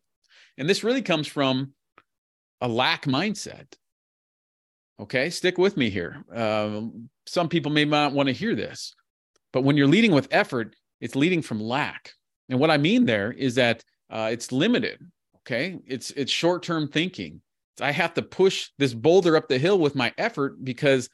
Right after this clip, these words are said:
that's the only way to do it, and there's no other way about it," right? I have to do it.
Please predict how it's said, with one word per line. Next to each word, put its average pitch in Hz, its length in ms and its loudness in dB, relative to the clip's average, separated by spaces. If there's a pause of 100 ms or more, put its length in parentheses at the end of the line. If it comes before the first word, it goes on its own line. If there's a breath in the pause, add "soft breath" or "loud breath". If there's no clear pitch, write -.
(120)
that's 156 220 -2
the 156 140 -6
only 156 240 0
way 143 160 4
to 120 100 0
do 165 260 0
it, 101 200 0 (300 soft breath)
and 127 100 -4
there's 127 160 -4
no 151 360 2
other 151 180 2
way 104 360 0
about 127 440 -2
it," - 120 -10 (440)
right? 104 240 -10
I 117 100 -4
have 123 300 -4
to 120 80 -6
do 165 240 0
it. - 200 -8